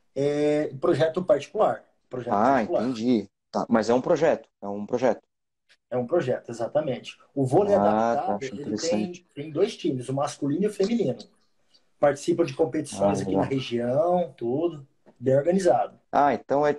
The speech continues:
Speaker 2: aí, aí participa das competições, é tipo, como aqui tem os Jogos Abertos da Terceira Idade, o jast,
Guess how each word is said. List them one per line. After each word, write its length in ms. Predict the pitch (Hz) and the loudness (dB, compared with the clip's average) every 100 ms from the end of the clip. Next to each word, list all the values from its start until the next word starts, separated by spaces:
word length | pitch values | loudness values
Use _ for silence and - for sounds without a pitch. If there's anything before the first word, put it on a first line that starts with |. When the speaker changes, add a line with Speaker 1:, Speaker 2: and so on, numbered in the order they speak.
| 110 | 2
Speaker 2:
aí, 220 | 110 113 | 2 4
aí 140 | 110 | 2
participa 520 | 107 120 - - - | 2 0 -2 -4 0
das 140 | 127 120 | 2 2
competições, 800 | 127 113 117 - 131 143 131 113 | -2 -6 -8 -2 2 4 4 2
é 100 | 110 | -2
tipo, 460 | - - 185 165 | -2 4 6 6
como 180 | 147 160 | 4 0
aqui 260 | 147 170 165 | -2 -2 0
tem 260 | 160 160 | 2 2
os 480 | 156 143 127 110 104 | 4 6 4 2 0
Jogos 300 | 123 131 123 | 0 0 0
Abertos 380 | 117 117 127 127 | 0 4 2 2
da 60 | |
Terceira 300 | 120 113 110 | -6 -4 -4
Idade, 340 | 101 113 117 98 | 0 2 2 0
o 80 | 95 | -4
jast, 480 | 110 107 - - | 0 -2 -4 -16